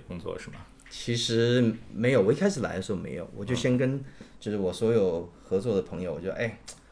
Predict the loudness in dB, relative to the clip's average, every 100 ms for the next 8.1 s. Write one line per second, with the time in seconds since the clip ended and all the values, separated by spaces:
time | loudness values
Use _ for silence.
0 | -14 -2 -2 0 -2 -2 -2 -2 -2 -2
1 | -4 0 4 4 6 6 4 2 0 0
2 | -2 -2 -4 -2 -4 -4 -16 -20 -20 -6
3 | 0 0 2 2 2 0 -4 -4 -4 -6
4 | -14 -20 -20 -16 -12 -10 -10 -4 2 6
5 | 6 8 8 8 6 4 2 0 0 2
6 | 0 0 -2 -2 -4 -4 -4 -4 -4 -4
7 | -8 -6 -2 4 6 6 4 4 4 2
8 | -4